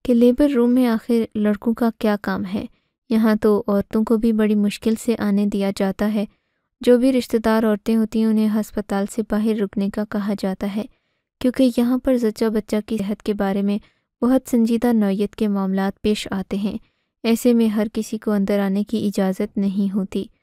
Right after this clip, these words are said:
और वैसे भी यहाँ बाकी औरतें भी होती हैं, तो किसी मर्द के आने का तो सवाल ही पैदा नहीं होता। लेकिन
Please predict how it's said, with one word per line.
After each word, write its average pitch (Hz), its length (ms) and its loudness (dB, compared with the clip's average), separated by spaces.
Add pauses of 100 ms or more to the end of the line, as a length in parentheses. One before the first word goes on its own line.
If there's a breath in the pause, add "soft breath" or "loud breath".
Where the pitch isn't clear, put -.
(380)
और 240 120 2
वैसे 240 340 2
भी 220 180 0
यहाँ 240 260 2
बाकी 208 360 0
औरतें 214 300 -2
भी 226 120 -4
होती 202 340 -2
हैं, 202 200 -2 (420)
तो 254 100 0
किसी 277 300 0
मर्द 226 300 2
के - 120 -2
आने 240 240 2
का 233 140 -4
तो 226 160 -2
सवाल 208 460 -2
ही 233 140 -2
पैदा 202 340 0
नहीं 208 320 2
होता। 214 380 0 (460)
लेकिन 254 300 2